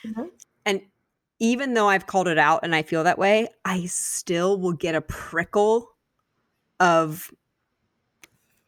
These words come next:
Speaker 2: discomfort if someone else says this is grie-, like, grieving, 'cause then I'm
Speaker 1: Mm-hmm.
Speaker 2: like,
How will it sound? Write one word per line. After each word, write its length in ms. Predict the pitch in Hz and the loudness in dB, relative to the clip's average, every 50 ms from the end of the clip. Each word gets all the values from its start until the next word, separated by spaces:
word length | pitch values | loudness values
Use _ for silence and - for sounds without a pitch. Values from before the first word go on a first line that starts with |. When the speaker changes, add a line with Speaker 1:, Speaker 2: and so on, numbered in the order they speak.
| _ - - _ _ _ _ _ _ - 185 | _ -20 -20 _ _ _ _ _ _ -8 -4
Speaker 2:
discomfort 840 | 151 185 185 185 - - - - 190 185 180 - - 220 220 233 - | 0 0 0 0 0 -4 -4 -2 -2 -2 -2 -2 0 2 2 2 2
if 120 | - 185 - | 0 -4 -4
someone 600 | - - - - 202 190 196 202 202 202 190 - - | -4 -4 -2 0 0 2 2 0 0 0 -2 -2 -2
else 340 | - 160 160 160 170 208 208 | 0 2 2 2 0 -2 -4
says 500 | - - - - - 151 151 165 170 160 160 | -6 -6 -6 0 2 2 2 2 2 -2 -2
this 240 | 151 165 160 - | -2 -2 -2 -2
is 140 | 170 160 151 | -2 -4 -4
grie-, 400 | 151 - 160 156 156 156 156 - - | -4 -4 -2 0 0 0 0 0 -2
like, 200 | 156 165 160 - | -2 -2 -2 -2
grieving, 600 | - 160 160 156 156 151 185 196 214 233 247 254 - _ - - - - - _ _ _ _ - - | -2 0 2 2 4 4 4 2 2 0 -2 -4 -10 _ -20 -20 -20 -20 -20 _ _ _ _ -8 -4
'cause 140 | 220 208 202 | -2 2 2
then 120 | 214 202 | 4 4
I'm 60 | 208 208 | 4 4
Speaker 1:
Mm-hmm. 60 | 202 | 2
Speaker 2:
like, 320 | 185 175 165 - - _ | 0 0 -2 -4 -12 _